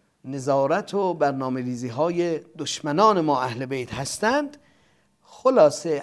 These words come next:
اگر نبود زحمات و فداکاری های این علما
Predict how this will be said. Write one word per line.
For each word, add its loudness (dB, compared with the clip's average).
اگر -4
نبود -4
زحمات -2
و -10
فداکاری 0
های -2
این -6
علما 2